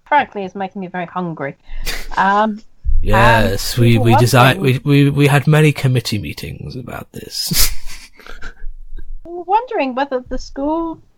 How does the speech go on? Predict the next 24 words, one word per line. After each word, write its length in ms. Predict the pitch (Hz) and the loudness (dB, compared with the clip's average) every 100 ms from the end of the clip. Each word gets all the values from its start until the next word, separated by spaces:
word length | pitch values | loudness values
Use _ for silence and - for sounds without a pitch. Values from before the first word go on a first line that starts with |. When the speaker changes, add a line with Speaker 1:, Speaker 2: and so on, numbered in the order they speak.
| - | -6
Speaker 1:
could 240 | 226 226 | -4 -2
be 380 | 208 233 220 202 _ _ | -2 -2 -2 -6 _ _
extended, 640 | 190 - - 156 156 185 254 | -10 -10 -10 -10 -6 -6 -6
expanded. 720 | - - - 143 123 165 - - _ _ _ _ | -10 -16 -14 -12 -6 -6 -6 -14 _ _ _ _
Speaker 2:
Oh, 240 | 226 277 240 | 0 4 4
Speaker 1:
In 80 | |
Speaker 2:
yes, 340 | 240 214 147 - | 4 0 -4 -6
yes, 240 | 214 147 | -6 -6
it'd 120 | 156 | -6
be 100 | 165 | -6
lovely. 520 | 180 214 202 131 117 95 | -6 -6 -8 -10 -10 -10
Uh, 80 | |
it's 220 | 82 - - | -12 -14 -10
damned 240 | - 170 | -4 -2
Speaker 1:
Um, 40 | 254 | -2
Speaker 2:
expensive, 580 | - - 135 131 131 117 | -4 -6 -4 -4 -8 -6
I 140 | 123 | -4
imagine, 380 | 123 123 127 131 | -4 -8 -8 -12
you 120 | 127 | -12
know. 140 | 123 123 _ - | -12 -14 _ -10
Speaker 1:
To 100 | 320 | -8
accommodate 540 | 294 349 339 359 370 | -2 0 2 0 -2
trolls. 420 | - 415 202 - _ _ - - | 0 0 0 -6 _ _ -20 -20
Speaker 2:
Uh, 480 | - - 139 - 113 | -8 -6 -6 -10 -16